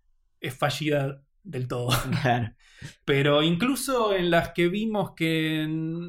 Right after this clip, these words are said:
Speaker 1: que son un poco más fallidas, siempre algo se rescata. Y eso es parte, ahora que, ahora me hace recordar algo que estaba,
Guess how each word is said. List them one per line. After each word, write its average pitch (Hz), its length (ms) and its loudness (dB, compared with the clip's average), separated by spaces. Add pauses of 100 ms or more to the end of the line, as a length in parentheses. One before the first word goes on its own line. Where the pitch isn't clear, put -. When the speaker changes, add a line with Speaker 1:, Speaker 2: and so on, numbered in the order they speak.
(240)
Speaker 1:
que - 100 -14
son 190 200 -8
un 175 60 -4
poco 175 140 -8
más 180 140 -4
fallidas, 202 600 -4
siempre 208 360 -4
algo 196 160 0
se 190 100 -8
rescata. 127 580 -8 (680)
Y 196 140 -2
eso 233 160 2
es 233 60 -2
parte, 220 560 0 (220)
ahora 156 400 -2
que, 135 640 -4 (220)
ahora 147 200 -2
me 151 80 -4
hace 147 220 -2
recordar 143 460 0
algo 151 240 2
que 131 60 -4
estaba, 139 640 2